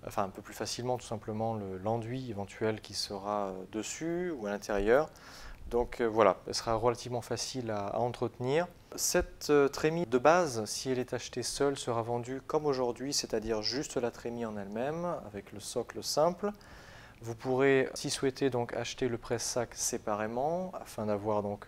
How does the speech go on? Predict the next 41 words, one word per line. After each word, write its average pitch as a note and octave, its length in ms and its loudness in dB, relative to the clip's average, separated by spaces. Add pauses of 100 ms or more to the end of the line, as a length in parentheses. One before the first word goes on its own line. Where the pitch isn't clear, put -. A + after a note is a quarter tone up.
le G#2+ 140 -8
kit - 160 -12
complet. B2 500 0 (520)
Mais B2 140 4
comme C3+ 140 4
je B2 120 0
l'ai A2+ 120 2
dit, C#3+ 180 -4
si C#3 220 -2
jamais B2 300 0
vous A#2+ 120 -2
n'avez A2 220 -2
pas A#2+ 140 0
du A2+ 100 -4
tout A#2+ 140 -8
de A2+ 80 -4
machine E3 400 -2
et D3 80 0
que A2 40 -6
vous G#2+ 60 -8
vous A2 80 -4
dirigez G#2+ 420 -2
vers B2 420 0
une A2+ 120 -8
marque G#2+ 200 -8
sept - 260 -8
ou A2 40 -8
dix A2 400 -6 (520)
Pro C#3+ 120 2
Contractor, C3+ 520 2
vous B2+ 100 -2
pourrez A2+ 280 0
donc A#2 260 0
retrouver A#2+ 340 -2
sur A#2 160 -4
la G#2 60 0
boutique G2+ 320 -8
le G#2+ 80 -4
set - 280 -2
complet B2 320 -2
directement A2+ 600 -2